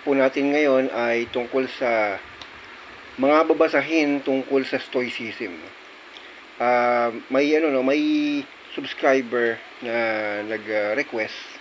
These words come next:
na, ah, magbigay daw ako ng ano, no, ng mga, mga book reviews or mga, ah, libro na nabasa ko tungkol sa stoicism.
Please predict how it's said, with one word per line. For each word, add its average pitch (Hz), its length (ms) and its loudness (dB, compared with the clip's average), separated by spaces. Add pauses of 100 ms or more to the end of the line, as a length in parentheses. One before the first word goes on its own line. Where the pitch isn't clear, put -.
(100)
na, 113 160 -8 (1400)
ah, 101 560 -2 (1120)
magbigay 123 480 -2
daw 123 160 2
ako 127 160 -4
ng 139 160 -2
ano, 135 80 -2
no, 110 160 -4
ng 117 140 -4 (100)
mga, 107 160 -2 (960)
mga 139 200 -4 (920)
book 143 160 -2
reviews 170 480 -2
or 135 560 2 (720)
mga, 139 280 -4 (2500)
ah, 117 160 0
libro 127 340 0
na 156 140 2
nabasa 123 560 2
ko 143 160 -6
tungkol 110 320 -6
sa 110 160 -10
stoicism. 110 720 -10